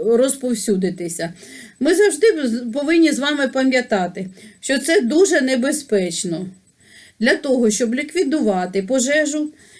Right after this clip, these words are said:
яку спричинили горючі речовини, ми повинні припинити доступ кисню, використати негорючі речовини,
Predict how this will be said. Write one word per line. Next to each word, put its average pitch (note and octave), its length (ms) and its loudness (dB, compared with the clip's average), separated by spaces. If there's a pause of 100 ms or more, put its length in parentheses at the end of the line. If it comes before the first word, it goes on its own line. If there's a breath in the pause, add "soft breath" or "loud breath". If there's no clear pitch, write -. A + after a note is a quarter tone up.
(180 loud breath)
яку B3+ 280 0
спричинили C4+ 680 0
горючі C4 580 0
речовини, A3+ 800 2 (880 soft breath)
ми D4+ 180 2
повинні A3 800 0 (1800 soft breath)
припинити B3+ 680 0
доступ G#3 560 0
кисню, B3+ 640 0 (1800 soft breath)
використати A3 960 2
негорючі A#3+ 720 0
речовини, G3+ 720 -2